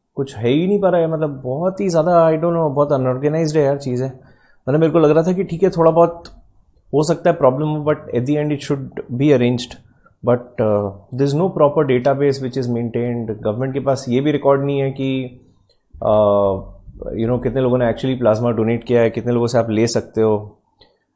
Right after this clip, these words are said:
जबकि this is very simple, मतलब इतना सेंट्रलाइज हो सकता है ना। Everyone has आरोग्य सेतु, everyone has आधार, because जो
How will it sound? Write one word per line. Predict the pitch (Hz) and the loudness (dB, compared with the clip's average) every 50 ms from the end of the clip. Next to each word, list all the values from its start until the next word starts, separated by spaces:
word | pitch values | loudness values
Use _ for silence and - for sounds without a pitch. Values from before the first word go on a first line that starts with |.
| _ - 120 | _ -2 0
जबकि | 123 - - 170 147 | 0 2 2 0 0
this | 143 160 165 180 180 | 2 0 0 0 0
is | 151 147 | 2 2
very | 160 190 180 - | 2 2 0 0
simple, | 156 151 147 147 170 156 147 139 | -2 -2 0 0 0 0 0 0
मतलब | 135 143 139 143 | 0 0 -2 -2
इतना | 135 139 151 | -2 -2 -4
सेंट्रलाइज | 143 - 135 113 117 113 131 139 143 156 147 | -2 0 0 0 0 2 2 4 4 4 2
हो | 151 143 | 0 0
सकता | 123 131 127 - - 131 | -2 -2 -4 -4 -4 -2
है | 139 | -2
ना। | 139 135 139 131 113 110 | -2 -2 0 0 0 0
Everyone | 117 123 135 139 143 143 | 0 0 0 2 0 0
has | 139 135 120 | 2 2 4
आरोग्य | 110 113 117 117 120 131 | 4 2 2 0 -2 -2
सेतु, | 123 127 120 120 135 | -2 -2 -2 0 0
everyone | 127 110 113 117 127 127 131 127 127 | 2 2 2 0 -2 -2 -2 -2 0
has | 117 117 | 0 2
आधार, | 98 90 92 98 107 98 90 92 - - _ _ _ _ _ _ _ _ _ - | 2 0 0 0 -2 -2 -4 -6 -12 -20 _ _ _ _ _ _ _ _ _ -6
because | - 117 131 123 | -2 -2 0 0
जो | 139 147 | -2 -2